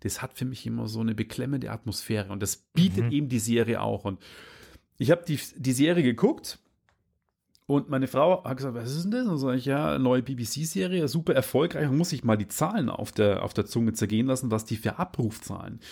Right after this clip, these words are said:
Speaker 1: Die hatten pro Episode teilweise innerhalb der ersten sieben Tage schon zehn Millionen Abrufe, was für V O D wirklich krass ist. Also ich hab mir früher mit,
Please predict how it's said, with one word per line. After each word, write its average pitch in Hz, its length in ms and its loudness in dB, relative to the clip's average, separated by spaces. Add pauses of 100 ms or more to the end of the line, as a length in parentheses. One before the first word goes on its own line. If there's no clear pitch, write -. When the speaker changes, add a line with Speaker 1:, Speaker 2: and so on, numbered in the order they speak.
(300)
Speaker 1:
Die 120 120 6
hatten 143 280 2
pro 175 220 2
Episode 139 840 0 (640)
teilweise 135 560 4
innerhalb 160 460 2
der - 180 -2
ersten 165 380 0
sieben 135 260 -6
Tage 156 320 0
schon 120 300 -4
zehn 180 280 2
Millionen 135 360 2
Abrufe, 98 560 -6
was 113 240 2
für 120 200 2
V 120 200 0
O 117 60 2
D 127 380 -2
wirklich 117 460 2
krass 120 440 0
ist. 98 220 -6
Also 101 120 -4
ich 107 100 -2
hab 135 80 -2
mir 127 160 2
früher 123 280 4
mit, 113 360 0